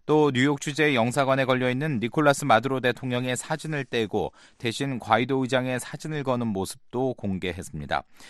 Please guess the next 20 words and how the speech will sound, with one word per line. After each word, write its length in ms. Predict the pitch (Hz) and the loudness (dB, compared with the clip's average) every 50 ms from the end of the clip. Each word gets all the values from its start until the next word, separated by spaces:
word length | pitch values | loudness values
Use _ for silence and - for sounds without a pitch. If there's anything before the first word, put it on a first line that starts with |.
| - - - | -20 -16 -8
베키오 320 | - 131 127 - 160 156 151 | -4 -4 -2 2 2 2 2
특사는 600 | - 156 - - 156 151 175 190 165 117 92 76 - | 0 -2 2 2 2 4 2 0 -2 -4 -6 -6 -2
과이도 560 | - 123 123 139 147 143 160 160 156 147 147 | 4 6 6 6 6 2 2 2 2 2 0
의장의 520 | 147 131 151 143 143 147 147 147 143 127 | 0 4 4 4 4 4 0 -4 -4 -4
지지자들이 760 | - - 135 123 123 127 127 135 127 113 120 135 143 98 73 - - - - - | -4 -6 -6 -6 -6 -2 0 0 0 0 0 -2 -2 -4 -4 -8 -16 -20 -14 -6
며칠 320 | - 113 123 - 156 143 139 | -2 -2 -2 0 0 0 2
내에 400 | 135 131 135 139 147 143 127 - - | 4 4 4 4 4 4 2 0 0
워싱턴 400 | 90 113 123 120 147 139 123 151 143 | 0 0 0 0 -2 -2 0 -2 -2
주재 240 | 131 131 123 151 147 | -2 -4 -2 0 0
베네수엘라 680 | 147 - 120 123 139 147 143 - 151 151 147 143 139 131 | 0 0 -2 -2 -2 -2 -2 0 0 0 4 4 2 2
대사관도 680 | 135 127 113 - 123 117 113 117 110 104 113 139 139 | 2 0 0 0 0 0 0 0 -2 -2 -4 -4 -4
접수할 420 | - 113 95 - - 123 117 113 | -4 -8 -12 -6 -2 0 0 0
것으로 340 | 104 - 110 - - 135 139 | 0 -2 -4 -4 -4 -6 -6
기대한다고 840 | 131 - 110 107 110 107 107 110 104 95 90 92 85 82 110 117 113 | -6 -6 -6 -4 -4 -4 -4 -4 -6 -4 -2 -2 -2 -2 -2 -4 -4
말했습니다. 640 | 104 90 82 87 82 - - 78 71 71 78 71 - - - - - - - - - - | -2 -2 -4 -4 -6 -12 -12 -10 -4 -2 -2 -2 -4 -6 -20 -20 -20 -20 -20 -20 -14 -6
한편 320 | - 151 - 170 160 165 160 | -6 -2 2 4 4 4 4
베네수엘라 560 | 139 147 143 156 147 - 156 151 156 151 151 | 2 2 2 2 2 2 2 4 6 6 6
외교부는 640 | 143 143 143 127 147 143 131 147 147 160 170 165 - | 6 4 2 2 0 0 0 0 0 0 0 -2 -2
이날 260 | 90 123 143 139 139 | -2 0 2 2 2
성명에서 680 | 135 - 151 147 143 135 127 123 117 - 139 117 - | 2 0 -4 -2 -2 -2 -2 -2 -2 0 0 0 0